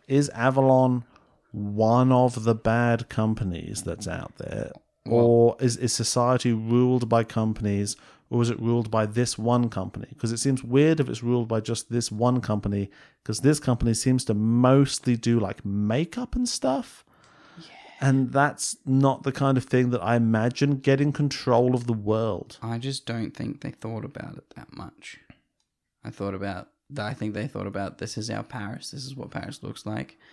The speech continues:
Speaker 2: and there's this one company here."
Speaker 1: I think they put so much effort into the art direction. I needed more just sort of explicit world building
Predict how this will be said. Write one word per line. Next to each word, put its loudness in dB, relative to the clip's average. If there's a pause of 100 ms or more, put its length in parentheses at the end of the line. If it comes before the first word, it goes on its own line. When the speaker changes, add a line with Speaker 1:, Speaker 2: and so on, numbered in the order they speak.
(240)
Speaker 2:
and -12
there's -14
this -12
one -10
company -12
here." -14
Speaker 1:
I -20
think 0
they 4
put 0
so 2
much 0
effort 0
into 0
the -2
art -2
direction. -6
I -6
needed 2
more 0
just -10
sort -2
of -6
explicit -4
world 0
building -8